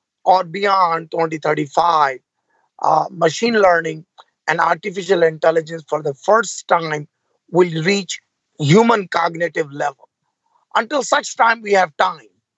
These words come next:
that means between twenty twenty and twenty thirty-five, we have a fifteen year of gap by which, as we are introducing artificial intelligence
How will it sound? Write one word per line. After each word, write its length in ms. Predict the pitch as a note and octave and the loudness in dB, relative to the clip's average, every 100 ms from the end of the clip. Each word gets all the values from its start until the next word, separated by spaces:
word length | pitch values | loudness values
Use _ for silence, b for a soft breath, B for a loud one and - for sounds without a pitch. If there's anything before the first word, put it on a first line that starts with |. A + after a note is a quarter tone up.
| - | -8
that 180 | D3 - | -8 -6
means 360 | D#3+ D#3+ D3 - b b - | -6 -6 -6 -12 b b 0
between 340 | D#3+ D#3+ D3+ | 0 0 0
twenty 340 | D#3+ F#3 F3+ E3 | 0 -2 -2 -4
twenty 540 | D#3+ G3 E3+ D3 C#3+ _ _ _ _ - | -2 -2 -2 -6 -6 _ _ _ _ -4
and 240 | D#3 D#3 | -2 -2
twenty 480 | E3 E3 D3+ D#3 D3+ - | 0 -2 -2 -6 -6 -2
thirty-five, 760 | D3 D3 C#3+ E3+ E3 D3 C3+ - b b b | -2 0 -4 -2 0 0 -2 -8 b b b
we 100 | E3+ | 0
have 200 | E3+ D#3 | 2 0
a 60 | D#3 | -4
fifteen 540 | - F#3+ - G#3+ G#3 | -16 -18 -12 -10 -6
year 240 | F3+ F3 E3 | 2 2 2
of 240 | D3 C3 | -2 -2
gap 400 | E3 F3 E3 C#3 _ _ _ _ _ _ - | 0 2 0 -2 _ _ _ _ _ _ -2
by 140 | D3+ | -2
which, 280 | D#3 F#3 - - | -2 -6 -4 -4
as 160 | D#3 D#3 | -4 0
we 120 | D#3+ | 2
are 100 | D#3+ | 2
introducing 640 | E3 D#3+ E3 C4+ D4 A#3+ | -2 -8 0 2 2 2
artificial 580 | F#3+ E3 E3 D3+ C#3 D3+ | 2 0 -2 -10 -8 -2
intelligence 760 | D3+ D3 C#3 C#3+ D3 C#3+ C#3 | -2 0 0 0 -6 -10 -14